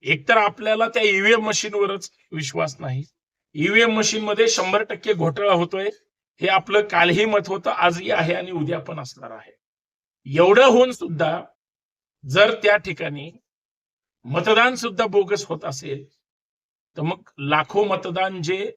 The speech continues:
लावले गेले, साठ सत्तर लाख महाराष्ट्रात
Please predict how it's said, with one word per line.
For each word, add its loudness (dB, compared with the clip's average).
लावले 0
गेले, -4
साठ -8
सत्तर -8
लाख -6
महाराष्ट्रात 0